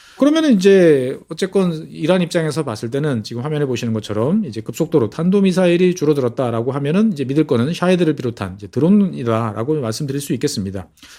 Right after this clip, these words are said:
드론 같은 경우에는 충분히 이란 자체적으로 생산할 능력이 있고요. 그리고 이제 분산 배치, 은닉 이런 것들이 얼마든지 쉽다라는 것은 지난 시간에 말씀드렸습니다. 어, 하지만 이러한 능력도 이제 무한정 반복될 수는 없다라는 생각이 좀 드는 거고요.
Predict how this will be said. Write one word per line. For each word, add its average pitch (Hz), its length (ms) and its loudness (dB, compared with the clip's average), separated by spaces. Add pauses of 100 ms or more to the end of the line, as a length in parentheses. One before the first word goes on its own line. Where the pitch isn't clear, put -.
(120)
드론 247 180 4
같은 277 300 4
경우에는 262 420 6
충분히 233 500 2
이란 147 180 -2
자체적으로 147 640 0
생산할 170 360 -2
능력이 160 380 2 (120)
있고요. 113 400 -6
그리고 139 220 -2
이제 135 100 -2
분산 185 340 2
배치, 107 420 -2
은닉 143 380 -2
이런 160 160 -4
것들이 143 240 -2
얼마든지 151 400 0
쉽다라는 131 520 -4
것은 185 240 -2
지난 156 200 0
시간에 135 280 -4
말씀드렸습니다. 143 840 -4 (380)
어, 175 200 4
하지만 254 380 4
이러한 247 320 4
능력도 180 380 2
이제 147 420 2
무한정 139 760 -2
반복될 151 500 -4
수는 170 260 -4
없다라는 120 560 -4
생각이 143 420 -6
좀 156 160 -10
드는 170 200 -2
거고요. 123 400 -4